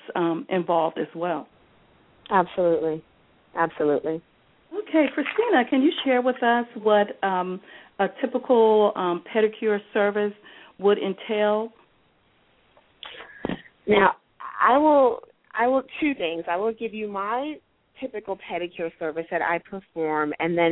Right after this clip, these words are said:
Speaker 2: if you're gonna go to a salon somewhere, you will get what is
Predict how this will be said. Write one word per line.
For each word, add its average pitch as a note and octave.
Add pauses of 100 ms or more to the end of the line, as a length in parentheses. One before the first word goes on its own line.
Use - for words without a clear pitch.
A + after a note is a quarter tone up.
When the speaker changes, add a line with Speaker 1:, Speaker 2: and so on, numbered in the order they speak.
Speaker 2:
if F#3
you're F3+
gonna F3
go F3+ (140)
to F3
a F#3 (100)
salon E3+
somewhere, E3 (400)
you G3+
will G#3+
get F#3
what E3
is E3+